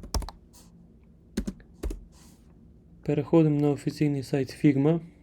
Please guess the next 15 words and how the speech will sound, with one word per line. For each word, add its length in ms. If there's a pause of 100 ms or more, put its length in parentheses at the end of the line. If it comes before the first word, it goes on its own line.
(2250)
Для 280
кращої 680
роботи 600
ви 120
можете 840
використовувати 960
десктопну 640
версію, 580 (1200)
яку 240
ви 80
можете 360
скачати 500
за 120
оцим 340
посиланням. 840